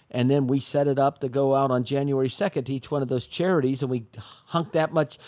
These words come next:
So if her required minimum distribution is twenty and she gives away ten to charities,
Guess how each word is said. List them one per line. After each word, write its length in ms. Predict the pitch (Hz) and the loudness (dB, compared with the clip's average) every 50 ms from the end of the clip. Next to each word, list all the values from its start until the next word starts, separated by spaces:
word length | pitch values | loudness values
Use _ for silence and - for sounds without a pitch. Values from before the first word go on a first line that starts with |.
| - - | -20 -16
So 220 | - - 147 151 156 | -4 0 4 4 4
if 100 | 147 - | 4 6
her 100 | 156 170 | 4 4
required 420 | 165 165 151 - 165 160 156 151 143 | 4 2 2 4 4 4 6 4 4
minimum 260 | 151 151 151 143 139 | 2 2 2 0 0
distribution 580 | 127 135 123 - - 143 139 160 170 156 - - | 0 -2 -4 -4 -4 -2 0 2 2 2 0 -2
is 140 | 127 110 - | -2 -2 -4
twenty 440 | - - 156 175 208 196 147 131 127 | -4 0 2 2 4 4 4 2 2
and 120 | 120 110 | 0 0
she 120 | - - 135 | -4 -4 -2
gives 220 | 135 147 127 117 | -2 -2 -2 -2
away 200 | 135 127 127 120 | 0 0 0 -2
ten 260 | - - 139 131 131 | -2 -2 -4 -2 -2
to 80 | 123 113 | -2 -4
charities, 720 | 104 - - 151 185 202 160 117 107 110 123 143 147 - | -2 2 4 4 4 6 4 4 4 2 0 0 -2 -4